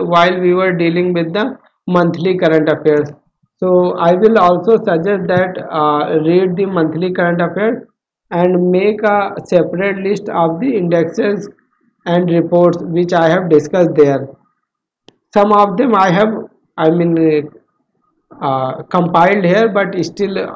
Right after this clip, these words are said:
a few are left, I think. So do it by yourself from there. Next is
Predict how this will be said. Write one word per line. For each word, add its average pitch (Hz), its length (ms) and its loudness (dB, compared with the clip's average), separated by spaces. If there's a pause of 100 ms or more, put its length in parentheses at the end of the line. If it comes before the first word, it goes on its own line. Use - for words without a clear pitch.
(280)
a 165 220 0
few 185 200 -4
are 170 200 6
left, 160 280 0
I 151 160 4
think. 233 260 -2 (380)
So 175 240 0
do 170 460 0
it 175 260 2 (460)
by 151 180 2
yourself 147 580 0
from 139 260 -2
there. 131 220 -6 (2500)
Next 220 340 4
is 240 120 0